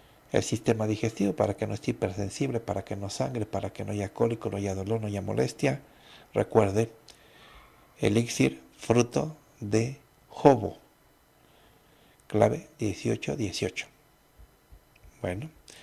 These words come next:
es la fórmula ya completa. Ahora sí, vamos a dar asesoría voluntaria a la persona que nos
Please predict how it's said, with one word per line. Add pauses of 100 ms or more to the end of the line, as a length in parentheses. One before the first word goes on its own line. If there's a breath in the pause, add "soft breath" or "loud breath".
(440 loud breath)
es
la
fórmula
ya
completa. (1160 soft breath)
Ahora
sí, (2250 soft breath)
vamos
a
dar
asesoría
voluntaria
a
la
persona
que
nos